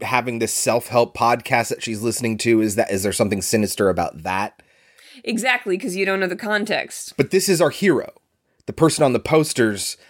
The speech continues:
Speaker 1: is one of the villains.
Speaker 2: Mm-hmm.
Speaker 1: Our hero is
Speaker 2: Valentine Fox.
Speaker 1: Valentine Fox.
Speaker 2: Which is a cool name.
Speaker 1: And it's Fox spelled like Guy Fawkes.
Speaker 2: Yeah, Fox is a cool name.
Speaker 1: <laughs>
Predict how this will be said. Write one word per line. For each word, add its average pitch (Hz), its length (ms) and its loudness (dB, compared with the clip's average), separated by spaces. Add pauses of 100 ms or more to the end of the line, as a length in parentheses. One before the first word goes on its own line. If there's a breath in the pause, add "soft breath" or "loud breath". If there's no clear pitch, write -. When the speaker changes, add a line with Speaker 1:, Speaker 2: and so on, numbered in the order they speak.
(140 soft breath)
Speaker 1:
is 101 140 -8
one 117 160 4
of 101 80 2
the 95 80 -6
villains. - 760 0
Speaker 2:
Mm-hmm. 214 480 0 (640)
Speaker 1:
Our 143 180 4
hero 110 640 2 (220)
is 107 200 2
Speaker 2:
Valentine 214 640 -2
Fox. - 320 -10
Speaker 1:
Valentine 127 880 2
Fox. - 760 -2 (120)
Speaker 2:
Which 226 120 -2
is 185 80 0
a 185 60 0
cool 240 280 0
name. 202 560 0
Speaker 1:
And 117 140 4
it's - 180 -2
Fox 135 440 2
spelled - 460 2
like 95 240 2
Guy 90 260 4
Fawkes. - 440 -10
Speaker 2:
Yeah, - 160 2
Fox - 340 0
is 180 120 -6
a 180 60 -10
cool 196 300 -4
name. 190 480 -2
Speaker 1:
<laughs> - 60 -18